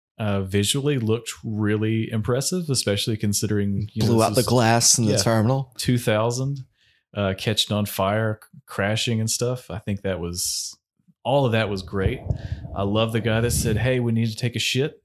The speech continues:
Speaker 1: because it's gonna be a s-, uh, eight-hour flight."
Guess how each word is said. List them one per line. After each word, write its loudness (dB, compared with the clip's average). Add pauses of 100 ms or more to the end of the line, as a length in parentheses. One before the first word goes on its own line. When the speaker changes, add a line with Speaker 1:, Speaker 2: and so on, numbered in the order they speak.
Speaker 1:
because -4
it's -6
gonna -4
be 0
a 0
s-, -2
uh, -4
eight-hour 0
flight." -2